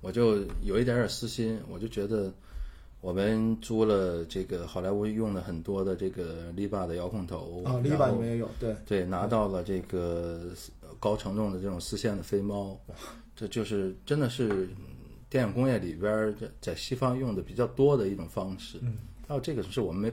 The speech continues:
Speaker 1: 不熟悉的。
Speaker 2: 嗯。
Speaker 1: 就我就觉得尝试一下，怎么样把所有的这种问-，困难给它突破一下，然后用这个去完成它。
Speaker 2: 嗯。
Speaker 1: 那个镜头其实是我们熬了好像连设置带什么完成三四天。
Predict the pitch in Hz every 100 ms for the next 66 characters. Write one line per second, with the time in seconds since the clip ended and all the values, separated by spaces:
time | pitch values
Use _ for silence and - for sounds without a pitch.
0 | - - - 92 120 104 - - - 117
1 | 98 - - - 123 95 110 104 101 107
2 | 92 - - - - - - - - -
3 | - - - 98 117 123 95 98 73 -
4 | - - 98 117 101 - 82 - 110 98
5 | 101 104 95 110 104 - - - - -
6 | 123 90 92 85 101 - 120 107 76 85
7 | 80 85 101 110 120 98 78 87 76 90
8 | 82 82 76 - - 117 107 - 165 123
9 | 117 104 101 - 107 113 101 98 82 92
10 | 90 98 104 90 95 - 87 107 95 87
11 | - - - - - - - - - -
12 | - - 98 101 123 123 123 123 120 -
13 | 135 104 101 101 95 92 113 107 95 92
14 | 95 104 101 107 101 95 107 - 110 104
15 | - 92 95